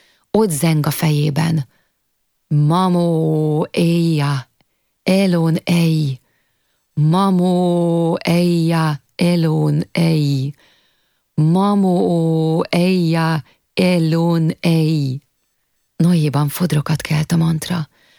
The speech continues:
A fény függönye, Éja teste ketté válik. Egy barna, érdes törzset tapint a keze. Hátralép, felnéz. „Ó, te vagy az?” Megsimogatja az öreg tölgyet.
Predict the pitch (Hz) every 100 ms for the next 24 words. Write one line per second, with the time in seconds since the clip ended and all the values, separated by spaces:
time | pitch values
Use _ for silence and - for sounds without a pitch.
0 | _ - - 208 208 165 - 175 - 151
1 | 151 160 156 _ _ _ 214 214 165 -
2 | 165 - 160 175 160 - 151 143 151 165
3 | 151 - - _ _ _ _ _ _ _
4 | _ - 170 151 131 185 190 170 147 -
5 | 147 151 151 143 - 156 156 143 - 156
6 | - 147 156 - 160 - 180 _ _ _
7 | _ - 156 165 - 151 143 151 - -
8 | _ - 160 147 143 160 175 165 - _
9 | _ _ _ _ _ _ _ - 202 180
10 | - 190 226 208 151 165 - - _ _
11 | _ _ _ - 180 196 185 151 143 147
12 | - 151 - 160 147 - 160 160 170 151
13 | -